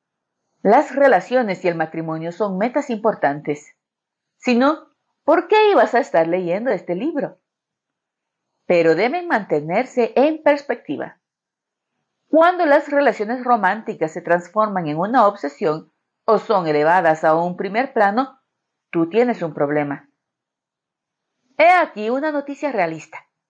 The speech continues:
Si no posees una vida propia, no serás feliz aunque tengas citas, te enamores y te cases.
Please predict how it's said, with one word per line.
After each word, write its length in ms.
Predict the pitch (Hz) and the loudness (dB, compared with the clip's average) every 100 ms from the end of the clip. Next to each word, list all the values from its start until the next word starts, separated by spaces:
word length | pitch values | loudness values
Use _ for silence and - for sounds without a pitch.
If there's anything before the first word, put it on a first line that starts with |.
| _ _ _ _ _ _ _ | _ _ _ _ _ _ _
Si 200 | - 160 | -8 -2
no 200 | 185 262 | 0 2
posees 540 | 320 330 311 254 220 | 0 2 4 4 2
una 180 | 226 190 | -2 -2
vida 240 | 151 147 - | -2 -4 0
propia, 540 | 277 330 220 294 - _ _ _ _ | 0 0 -2 -4 -8 _ _ _ _
no 220 | 226 302 | -4 -2
serás 360 | 381 359 247 254 | 0 2 2 2
feliz 460 | 202 180 269 349 - _ _ _ _ | -4 -4 -4 -6 -14 _ _ _ _
aunque 300 | 180 151 151 | -8 -6 -10
tengas 340 | - 147 151 | -10 -8 -6
citas, 500 | - 339 427 262 - _ _ _ _ _ | -6 -4 0 -2 -4 _ _ _ _ _
te 140 | 190 | 0
enamores 560 | 165 147 185 320 311 294 | 0 0 2 2 0 -4
y 60 | |
te 120 | 262 - | -8 -10
cases. 360 | 160 - - | -14 -18 -20